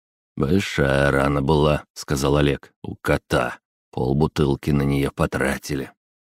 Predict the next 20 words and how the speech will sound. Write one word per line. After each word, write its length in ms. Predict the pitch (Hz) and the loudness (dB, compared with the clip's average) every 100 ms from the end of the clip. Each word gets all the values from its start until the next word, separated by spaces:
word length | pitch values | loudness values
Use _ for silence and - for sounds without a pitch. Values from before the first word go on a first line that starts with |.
| _ - | _ -6
Барсик 500 | 69 104 120 - - | 0 0 0 -6 -4
потёрся 480 | 80 78 73 - 71 | -2 0 -2 -4 -2
головой 460 | 71 71 78 80 | 0 2 4 4
о 40 | 71 | 2
мою 280 | 67 64 | 0 0
ногу, 540 | 60 65 101 90 82 80 | -2 2 4 6 4 2
мяукнул. 840 | 67 62 58 76 76 - 60 58 - _ _ _ _ _ | -2 -2 0 0 0 -6 -8 -10 -14 _ _ _ _ _
Я 200 | - 85 | 0 0
кивнул. 640 | - 69 65 64 65 67 - _ _ - | 0 -4 -2 -2 -4 -6 -12 _ _ -2
«Большая, 920 | 117 127 - - 87 87 78 - - _ | 0 0 0 2 4 4 2 -2 -16 _
сердечная». 1160 | - - 120 73 65 73 73 - 67 62 - - _ _ _ _ | -4 0 0 0 -2 -2 -2 -4 -8 -6 -8 -12 _ _ _ _
Поставил 520 | - - - 139 110 90 | -10 -8 -2 2 4 4
запотевшую 640 | 87 - - 80 - 76 | 2 -2 -2 -2 0 0
бутылку 480 | 67 69 101 104 - | 0 0 2 2 2
в 100 | 76 | -6
центр 440 | - 78 80 76 | 0 0 2 0
стола. 640 | - - - 65 58 - - _ _ _ _ _ _ _ | -4 -12 -6 -6 -6 -8 -14 _ _ _ _ _ _ _
«Да», — 720 | 67 78 92 92 90 82 71 - | 0 4 6 8 6 4 0 -4
произнёс 500 | - 67 65 65 71 | -6 -4 -4 -4 -4
Слуцкий, — 680 | - - 73 78 - 71 65 | -4 -4 0 0 -2 -12 -12